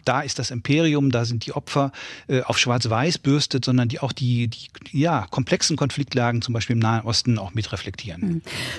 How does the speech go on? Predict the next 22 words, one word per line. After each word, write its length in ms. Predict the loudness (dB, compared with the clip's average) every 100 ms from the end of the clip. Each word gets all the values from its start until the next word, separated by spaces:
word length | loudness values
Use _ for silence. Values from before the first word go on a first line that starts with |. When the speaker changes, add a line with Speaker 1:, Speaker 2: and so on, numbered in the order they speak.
| 2
Speaker 2:
Der 120 | 4
Antisemitismus-Skandal, 1300 | 4 6 6 6 4 2 2 0 2 2 4 4 4
haben 120 | 4
wir 80 | 4
besprochen, 540 | 2 0 0 4 4
hat 160 | 4 2
die 100 | -2
Documenta 500 | -2 2 2 2 0
in 80 | -2
ihren 220 | 0 0
Grundfesten 760 | 0 -2 0 -2 -2 0 0 0 -4
erschüttert. 520 | -6 -2 0 0 4
Manche 400 | 4 4 2 2
sahen 440 | 0 -2 0 4 4
sie 120 | 2
schon 180 | 0 -2
vor 160 | 0
dem 160 | 0 0
endgültigen 560 | 0 -2 0 -2 0 0
Aus 220 | 0 0
und 80 | 0
gleichzeitig 480 | 0 0 -2 -2